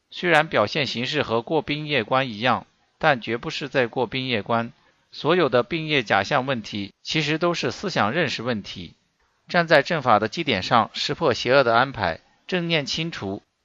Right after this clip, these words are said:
迅速从法上提高上来，就能走过旧势力设计的一切圈套。法理上清楚了，一切就变得简单了。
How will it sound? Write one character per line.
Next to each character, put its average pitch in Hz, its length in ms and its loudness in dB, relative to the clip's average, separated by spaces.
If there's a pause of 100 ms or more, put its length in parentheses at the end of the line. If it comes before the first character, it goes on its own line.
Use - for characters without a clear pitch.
迅 190 240 -2
速 151 200 -4
从 151 220 -10
法 95 200 6
上 139 180 0
提 - 160 -6
高 135 160 4
上 127 180 2
来， 87 220 -2 (340)
就 170 200 -2
能 143 180 -2
走 110 160 -2
过 139 180 2
旧 147 220 -4
势 - 120 -6
力 123 160 -2
设 151 240 0
计 117 140 -4
的 107 100 0
一 117 140 -6
切 151 240 -2
圈 139 240 -6
套。 120 260 4 (640)
法 151 220 8
理 160 160 2
上 131 220 0
清 170 240 -6
楚 113 160 -4
了， 101 200 2 (120)
一 135 140 -10
切 156 200 4
就 135 180 0
变 147 220 2
得 123 80 0
简 95 240 -4
单 117 220 2
了。 98 160 -2